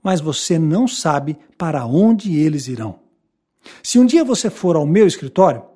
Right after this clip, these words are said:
verá cartazes com os meus objetivos de palestras, venda de produtos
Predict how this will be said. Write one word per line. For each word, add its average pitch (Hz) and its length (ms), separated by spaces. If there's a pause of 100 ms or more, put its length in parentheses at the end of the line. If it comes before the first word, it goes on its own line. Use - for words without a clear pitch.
(260)
verá 247 260
cartazes 226 600
com 233 160
os 185 140
meus 208 220
objetivos 190 500
de 180 80
palestras, 190 840 (380)
venda 208 380
de 151 100
produtos 165 640